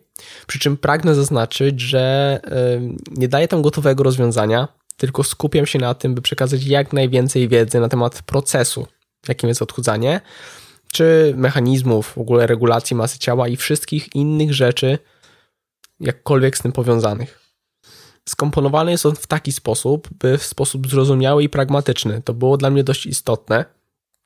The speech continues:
acz w oparciu o dowody naukowe, tak jak wiecie, również jest ten podcast i wszystko, co tworzę, związane z dietetyką przynajmniej, mówił o rzeczach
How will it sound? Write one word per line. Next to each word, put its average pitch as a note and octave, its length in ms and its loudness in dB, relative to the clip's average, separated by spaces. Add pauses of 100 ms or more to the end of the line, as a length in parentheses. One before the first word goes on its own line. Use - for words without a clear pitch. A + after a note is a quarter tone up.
(460)
acz C3+ 240 -4
w - 60 -4
oparciu B2+ 340 0
o - 20 0
dowody C#3 320 2
naukowe, C#3 460 0
tak B2+ 160 -4
jak B2 180 -2
wiecie, A2+ 340 -2 (500)
również A#2+ 340 2
jest A#2+ 180 -2
ten B2+ 100 -2
podcast - 460 -6
i C3+ 40 -4
wszystko, - 260 -4
co C#3+ 120 -4
tworzę, A#2+ 380 -2 (500)
związane A#2+ 440 0
z A2+ 40 -10
dietetyką A#2+ 520 -4
przynajmniej, B2 580 -4 (540)
mówił E3 460 2
o D3+ 40 2
rzeczach D3 640 0